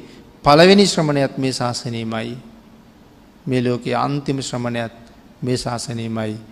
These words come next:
මේ බුද්ධ ශාසනයෙන් පිට කිසිම ශ්‍රමණයෙක් පහළ වෙන්නේ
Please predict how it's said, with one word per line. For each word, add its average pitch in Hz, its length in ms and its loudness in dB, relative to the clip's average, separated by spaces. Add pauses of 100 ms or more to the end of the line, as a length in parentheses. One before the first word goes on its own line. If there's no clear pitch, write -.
(300)
මේ 139 300 4
බුද්ධ 135 340 -2
ශාසනයෙන් 120 640 -6
පිට 143 300 -4 (880)
කිසිම - 460 -2
ශ්‍රමණයෙක් 123 560 -6
පහළ 113 280 -8
වෙන්නේ 117 400 -6